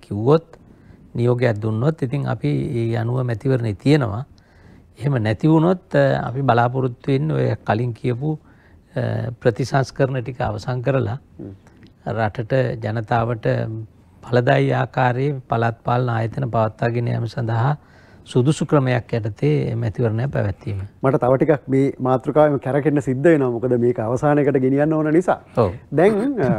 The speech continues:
Speaker 2: හොඳයි, අධිකරණය කිව්වොත් මැතිවරණය තියෙනවා කියනකොට සල්ලි හොයාගන්න වෙනවනේ කොහොම හරි එහෙමනම්.
Speaker 1: හ්ම්.
Speaker 2: එතකොට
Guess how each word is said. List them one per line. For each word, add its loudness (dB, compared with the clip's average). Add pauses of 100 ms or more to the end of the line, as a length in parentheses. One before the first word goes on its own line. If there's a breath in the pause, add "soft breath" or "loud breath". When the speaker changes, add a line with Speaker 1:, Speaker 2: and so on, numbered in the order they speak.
(800)
Speaker 2:
හොඳයි, 0
අධිකරණය 4
කිව්වොත් 2
මැතිවරණය 4
තියෙනවා 2
කියනකොට 2
සල්ලි 0
හොයාගන්න 2
වෙනවනේ 0
කොහොම -4
හරි -4
එහෙමනම්. -6
Speaker 1:
හ්ම්. -2 (720 soft breath)
Speaker 2:
එතකොට -4